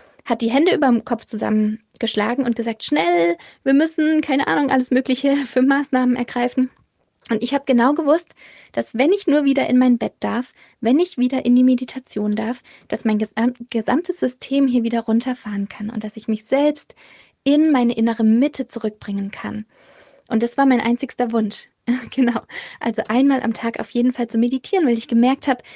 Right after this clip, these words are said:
wie das mich in die Entspannung bringt. Und das ist genau das, was ich brauchte zu der Zeit damals. Und ich habe auch gesagt, genau, davor gab's eine Zeit, da war ich sehr ängstlich, da waren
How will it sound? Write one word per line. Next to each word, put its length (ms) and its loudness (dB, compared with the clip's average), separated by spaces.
wie 140 2
das 140 -2
mich 180 0
in 120 4
die 80 2
Entspannung 600 4
bringt. 300 -2
Und 140 0
das 140 2
ist 140 -10
genau 300 2
das, 180 0
was 160 -4
ich 120 -10
brauchte 440 -4
zu 120 -8
der 220 -6
Zeit 340 -14
damals. 520 -6
Und 240 4
ich 100 -2
habe 160 -2
auch 120 -6
gesagt, 420 -4
genau, 240 -2
davor 400 -2
gab's 260 -6
eine 120 -4
Zeit, 480 -6
da 120 -4
war 120 -4
ich 160 -6
sehr 280 -8
ängstlich, 560 -2
da 160 -6
waren 380 0